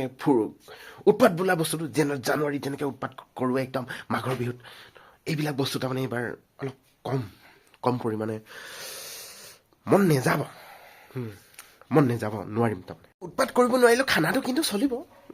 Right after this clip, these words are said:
খানাটো মেইন নহয় জানো? গাহৰি মাংস চুঙাত দিয়া, গাহৰি মাংস শিঙি পুৰি খোৱা, মুঠতে এফালৰ পৰা গাহৰি মেইন। গ'ল। মোৰ মনততো সাঁচি থৈছো যে আপোনালোকৰ কাৰণে, আম, তাৰমানে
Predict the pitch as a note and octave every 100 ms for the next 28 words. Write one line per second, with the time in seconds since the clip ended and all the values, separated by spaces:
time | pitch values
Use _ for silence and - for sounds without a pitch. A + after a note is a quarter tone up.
0 | - - E3+ F#3+ G3+ G3 F#3+ D#3+ E3+ D3
1 | B2+ - - - - - - - - F3
2 | F3 G#3 G3+ F#3 F3 G3+ G3 F3 E3+ D#3+
3 | F3+ F3+ D#3 D#3+ F3+ F3 E3+ F3 E3+ F3+
4 | E3+ - - - - - - - F#3 F#3
5 | F#3 F3+ F3+ F3+ E3+ F3 F3 D3 - D#3
6 | E3+ D#3 - D3 F#3 F#3+ _ _ _ _
7 | _ _ _ _ _ _ _ _ _ _
8 | _ _ - - - C#3 C3+ A#2 B2+ -
9 | - - - - - - - - - C3
10 | C#3+ B2 D#3 C4+ C4+ C4 C4 A#3+ F3+ G3
11 | - F3+ C3+ G#2+ C3+ A2 C3+ C#3 B2+ B2+
12 | A#2+ A#2+ A#2+ B2 - - - - - -
13 | F2+ F2+ - - - _ _ - B2+